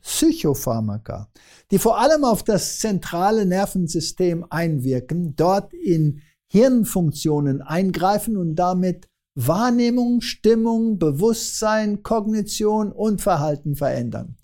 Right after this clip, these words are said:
Koffein ist das weltweit am meisten konsumierte Phytopharmakon, Aufputschmittel.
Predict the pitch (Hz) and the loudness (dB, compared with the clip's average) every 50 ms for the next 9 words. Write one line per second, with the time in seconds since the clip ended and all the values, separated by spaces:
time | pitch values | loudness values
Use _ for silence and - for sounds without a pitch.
0 | _ _ _ _ _ _ _ _ _ _ _ - 240 254 262 262 262 254 247 240 | _ _ _ _ _ _ _ _ _ _ _ 0 2 2 2 2 2 2 2 2
1 | 233 220 220 196 - - - 180 156 - - 117 113 127 190 247 277 285 285 208 | 0 0 -2 -2 -2 0 0 0 0 0 -2 -4 -2 0 4 4 4 4 4 2
2 | 170 165 185 190 196 202 202 - 165 - 156 151 143 139 156 185 208 214 202 - | 0 0 2 2 2 0 -2 -4 -6 -4 -2 -2 -2 -2 -2 0 0 0 -2 -2
3 | - - 214 202 190 190 - 196 185 165 151 - 160 151 151 156 175 175 170 170 | -4 -4 -4 -4 -2 -2 -2 -2 -2 -2 -2 -2 -2 -2 0 0 0 0 0 0
4 | - 151 139 143 - - 185 175 - 180 165 147 143 - - _ _ _ _ - | -2 -2 -2 -4 -4 -4 -4 -2 0 0 0 0 -2 -4 -10 _ _ _ _ -6
5 | - - 165 160 151 143 127 113 - - 131 113 98 92 101 - _ _ _ _ | -2 0 2 2 2 0 0 -2 -4 -6 -8 -8 -8 -10 -12 -16 _ _ _ _
6 | _ _ _ _ _ - 160 180 185 - - - - 180 151 160 - - 147 147 | _ _ _ _ _ 2 2 2 2 2 -2 -4 -4 -4 -4 -2 -4 -2 -2 -2
7 | 135 - 123 117 - 113 107 | -2 -2 -4 -6 -6 -8 -12